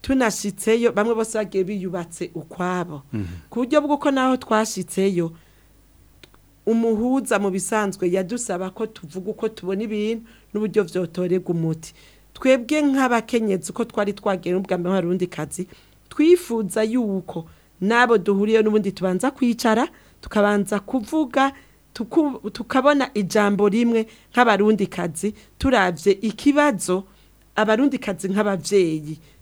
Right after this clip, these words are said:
Speaker 1: Twebwe tubanza guhagara nk'abavyeyi, ibibazo duhura navyo. Ariko ntivyakunze, ariko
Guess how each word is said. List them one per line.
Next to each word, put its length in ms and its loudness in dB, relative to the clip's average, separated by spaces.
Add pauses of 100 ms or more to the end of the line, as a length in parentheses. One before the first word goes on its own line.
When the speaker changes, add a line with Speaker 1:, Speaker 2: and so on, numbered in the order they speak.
Speaker 1:
Twebwe 280 0
tubanza 320 -4
guhagara 400 -4
nk'abavyeyi, 680 -2 (240)
ibibazo 460 2
duhura 440 2
navyo. 400 0 (380)
Ariko 640 2 (440)
ntivyakunze, 920 2 (420)
ariko 500 0